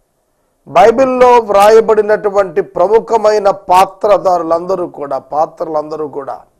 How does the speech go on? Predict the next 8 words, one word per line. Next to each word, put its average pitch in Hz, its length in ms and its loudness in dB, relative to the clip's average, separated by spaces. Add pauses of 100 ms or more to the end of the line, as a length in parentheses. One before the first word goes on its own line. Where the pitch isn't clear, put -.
(1500)
వ్యక్తులందరూ 165 720 -2
కూడా 139 360 -10 (2750)
చాలా 185 300 4 (100)
గొప్ప 190 280 -4
గొప్ప 202 320 -4
పోరాటాల 190 760 2
మధ్య 165 480 -6 (380)
గొప్పవారయ్యారు. 135 920 -8